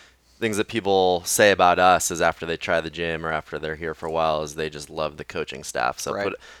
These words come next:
Speaker 1: everything else aside, that is a major portion as to why people stay.
Speaker 2: And you have to work really hard at that. You have to work really hard at that from a training perspective as the owner of the gym as far as training employees.
Speaker 1: Mm-hmm.
Speaker 2: Um, but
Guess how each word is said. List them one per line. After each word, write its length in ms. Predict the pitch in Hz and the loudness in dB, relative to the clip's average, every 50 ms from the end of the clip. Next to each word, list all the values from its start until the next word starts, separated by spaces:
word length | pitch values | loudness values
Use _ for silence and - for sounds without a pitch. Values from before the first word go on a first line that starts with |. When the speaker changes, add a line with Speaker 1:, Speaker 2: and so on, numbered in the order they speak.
| _ | _
Speaker 1:
everything 380 | - 107 107 104 104 101 101 98 | -2 -2 0 0 2 0 0 2
else 200 | 95 90 87 - | 0 0 0 -2
aside, 540 | 90 82 - 95 90 90 85 85 85 87 78 | -4 -2 0 2 4 4 4 4 2 0 0
that 160 | 87 85 80 | 0 0 0
is 100 | 82 73 | 0 -4
a 60 | 85 | -6
major 400 | 82 82 82 85 82 78 - 80 | -8 -6 -6 -4 -6 -6 -6 -8
portion 400 | 78 - - 78 76 - - 80 | -12 -10 -8 -8 -8 -8 -10 -12
as 160 | 76 71 - | -12 -12 -12
to 80 | - 76 | -10 -6
why 280 | 73 71 64 62 69 71 - _ - | -4 -2 -2 -2 -4 -6 -10 _ -18
people 220 | - 92 - 60 | -16 -14 -12 -12
stay. 360 | - - - 60 - - - - _ _ _ | -10 -8 -6 -4 -4 -6 -6 -12 _ _ _
Speaker 2:
And 380 | - 165 147 143 139 135 135 131 120 - - - - - | 0 2 2 4 2 2 0 -4 -6 -8 -16 -20 -18 -12
you 160 | 143 156 147 | -6 -4 2
have 240 | 143 151 151 147 - | 6 6 6 6 4
to 100 | 156 139 | -2 -4
work 400 | 123 117 117 120 139 139 135 - | -4 -6 -4 0 2 0 0 0
really 280 | - 113 120 127 127 117 | -4 -4 -4 -2 -2 -2
hard 340 | 107 110 117 117 113 110 107 | -2 0 2 2 2 2 0
at 240 | - 107 113 - - | -2 -6 -4 0 4
that. 320 | 131 131 135 - - 127 | 4 4 4 2 -4 -10
You 60 | 127 | -10
have 120 | 120 113 - | -10 -8 -6
to 80 | 131 117 | -8 -6
work 240 | 110 113 113 - - | -4 -4 -6 -6 -6
really 240 | 120 123 120 117 110 | -6 -4 -4 -4 -2
hard 240 | 107 117 117 117 | 0 0 2 0
at 100 | 117 - | 0 0
that 220 | - 113 113 117 - | -2 -2 -2 -2 -4
from 240 | - - 120 110 107 | -8 -8 -8 -8 -8
a 40 | |
training 420 | 104 - - 123 120 120 117 120 110 | -10 -10 -6 -6 -4 -4 -4 -8 -8
perspective 580 | - 117 - - - 120 117 - 131 127 120 | -10 -12 -8 -2 0 0 0 0 -4 -4 -4
as 100 | 123 110 | -4 -6
the 100 | 92 110 | -6 -6
owner 240 | 107 113 113 110 113 | -6 -6 -6 -6 -6
of 120 | 107 101 104 | -8 -8 -10
the 80 | 110 | -12
gym 280 | 95 107 110 113 117 120 | -8 -6 -6 -4 -4 -6
as 120 | 113 - | -8 -8
far 160 | - 110 104 | -6 -6 -6
as 100 | 104 - | -6 -10
training 480 | - - - 113 110 110 110 113 117 120 | -12 -12 -8 -8 -6 -6 -6 -8 -10 -10
employees. 640 | - 135 123 - 127 131 131 135 139 151 151 - | -12 -14 -14 -12 -8 -6 -4 -4 -4 -6 -6 -8
Speaker 1:
Mm-hmm. 520 | 98 90 92 87 82 80 - _ _ - 117 | -10 -10 -10 -10 -10 -12 -16 _ _ -4 -2
Speaker 2:
Um, 440 | 113 113 110 110 110 110 107 107 - - - - _ _ _ _ _ 113 - | 0 0 0 0 -2 -6 -8 -12 -14 -18 -20 -20 _ _ _ _ _ _ 2
but 340 | 151 135 127 - - - | 4 4 4 2 -2 -8